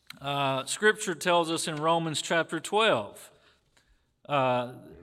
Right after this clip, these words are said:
verse four through five, that just as each of us have one body with mem-, many members,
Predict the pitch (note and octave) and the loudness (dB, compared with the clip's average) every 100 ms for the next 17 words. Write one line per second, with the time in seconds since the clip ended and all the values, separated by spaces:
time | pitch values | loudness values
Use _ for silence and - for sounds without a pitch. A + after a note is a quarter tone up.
0 | - D3 E3+ - F3+ F#3 - F3+ - G3 | -8 -4 -4 -2 -2 -2 -2 -4 -2 2
1 | F3+ C3+ C3 D3 C3 F3 G#3+ - D#3 E3 | 4 4 4 -2 0 2 2 2 0 2
2 | G#3 - E3+ D3+ E3 D#3+ D#3+ C#3+ C3 D3+ | 0 0 -2 0 -2 0 -2 -2 -2 -4
3 | D3 D3 E3+ E3 D#3 D3 D3+ D3+ D#3 D3+ | 0 4 4 4 -2 -6 -6 -8 -10 -10
4 | D3+ C#3 D3 G#3 A3+ A3+ G#3+ - | -8 -6 -4 -4 -4 -6 -8 -14